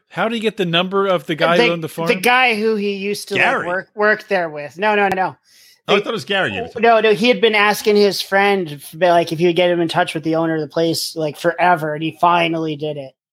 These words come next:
Speaker 3: Oh, okay.
Speaker 1: Hmm.
Speaker 3: Excellent. Good job, Howie. Fact checking. Uh, okay, so old timers high on meth at harvest time, when, and they, he said, like, recreational use gets, like,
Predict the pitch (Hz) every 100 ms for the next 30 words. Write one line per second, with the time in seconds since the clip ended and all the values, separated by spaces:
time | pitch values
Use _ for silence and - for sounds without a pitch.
0 | _ _ - 135 139 120 - 82 78 73
1 | 64 - _ _ _ _ _ _ _ -
2 | 240 - - - - 139 - 98 82 87
3 | 107 - 175 - - _ _ _ _ _
4 | 180 180 180 175 113 90 165 110 - -
5 | 208 214 202 185 160 131 190 233 220 135
6 | 110 104 117 123 175 151 113 120 101 92
7 | 92 104 107 123 120 120 127 127 131 190
8 | 143 - 165 185 147 151 135 123 107 113
9 | 127 - 117 - 113 95